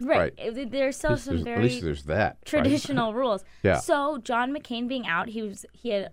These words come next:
Speaker 1: a lot of criticisms of the process, but he was expected to vote for the bill. He's kind of a reliable, and something like this, domestic policy, our vote along with the party.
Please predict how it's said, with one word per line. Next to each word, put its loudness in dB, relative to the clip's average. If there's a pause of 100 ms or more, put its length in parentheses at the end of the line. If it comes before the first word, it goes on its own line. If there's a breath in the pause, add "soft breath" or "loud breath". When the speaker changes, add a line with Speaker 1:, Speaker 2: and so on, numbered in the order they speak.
(140)
Speaker 1:
a -8
lot -4
of -14
criticisms -2
of -8
the -6
process, -4 (360)
but -4
he -2
was -4
expected -2
to -6
vote -4
for -8
the -12
bill. -8
He's -10
kind -8
of -8
a -4
reliable, 0
and -4
something -6
like -6
this, -4
domestic -8
policy, -6 (440 soft breath)
our 2
vote -4
along -6
with -14
the -16
party. -10